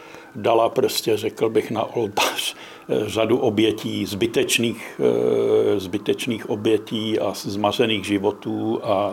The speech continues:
zmařených prostě, řekněme, eh, zmařených, eh, okolností jejich příbuzných a pozůst-, jejich se stali pozůstalí a podobně, tak to byl chmurný příběh, který za sebou nechal víc než těch třicet tisíc,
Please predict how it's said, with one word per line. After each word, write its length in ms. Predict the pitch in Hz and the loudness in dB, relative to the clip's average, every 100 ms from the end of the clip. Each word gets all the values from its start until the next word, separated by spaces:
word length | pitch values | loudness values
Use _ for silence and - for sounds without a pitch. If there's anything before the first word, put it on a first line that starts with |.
| 107 | -4
zmařených 720 | 92 101 101 - 107 107 92 | -4 -2 -2 -2 -4 -6 -10
prostě, 420 | - 98 - 117 | -10 -10 -4 -2
řekněme, 560 | 110 - 123 110 110 - - - - - - - - - - - 127 | 0 -2 -4 -4 -4 -6 -12 -16 -14 -14 -14 -16 -16 -18 -20 -10 -4
eh, 320 | 113 120 107 | 0 2 0
zmařených, 840 | 95 104 98 113 107 101 - - | 0 -2 0 0 -2 -4 -4 2
eh, 300 | 117 101 101 | 4 4 2
okolností 800 | 139 - 127 110 110 - - 113 | 0 0 2 2 2 0 0 2
jejich 260 | 110 107 104 | 4 4 -2
příbuzných 720 | - 104 92 101 101 107 113 | -6 -6 -4 -2 0 0 0
a 60 | 104 | 0
pozůst-, 560 | 95 110 101 - - | 0 0 0 0 2
jejich 160 | 107 - | 0 2
se 160 | 110 101 - 98 - | 2 2 0 -2 -2
stali 300 | - 107 107 | 2 2 2
pozůstalí 720 | 101 - 101 - 107 107 107 | 2 0 0 2 2 2 2
a 60 | |
podobně, 420 | 104 104 98 107 95 | 2 2 2 0 0
tak 200 | 98 - | -2 0
to 120 | 101 | 0
byl 160 | 104 | 2
chmurný 420 | 95 98 92 101 95 | 0 -2 -4 -4 -4
příběh, 380 | - 98 104 | -6 0 0
který 260 | - 98 101 | 0 -2 -2
za 100 | 98 | -6
sebou 360 | - 104 101 101 | -4 -4 -2 -2
nechal 340 | 87 104 98 | -4 -2 -2
víc 200 | 90 - | -6 -10
než 120 | 87 | -10
těch 160 | - - | -10 -12
třicet 360 | - - - | -12 -8 -8
tisíc, 520 | 92 - - 107 - | -8 -10 -10 -10 -10